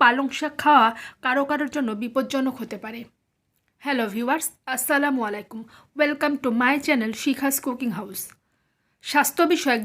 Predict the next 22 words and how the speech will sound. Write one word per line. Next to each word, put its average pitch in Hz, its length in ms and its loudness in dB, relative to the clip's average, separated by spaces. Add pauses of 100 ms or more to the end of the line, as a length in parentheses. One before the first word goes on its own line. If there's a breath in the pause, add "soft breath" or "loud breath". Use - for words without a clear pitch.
যে 262 160 0
কোনো 262 180 0
নতুন 254 340 -2
তথ্য 240 240 -4 (140)
পেতে 277 200 -2 (260)
আজই 262 260 -4
আমার 285 240 -4
চ্যানেলটি 277 360 0
সাবস্ক্রাইব 233 540 -4
করুন 190 220 -8
এবং 208 160 -6 (120)
পাশে 254 240 0
থাকা 285 240 -4 (100)
বেল 277 220 4
আইকনের 240 420 -2 (140)
all 254 120 2 (100)
নোটিফিকেশন 269 680 -6
ক্লিক 262 280 -4
করে 285 160 0
দিন, 339 140 -4 (360 loud breath)
এতে 240 240 -4
করে 247 160 -2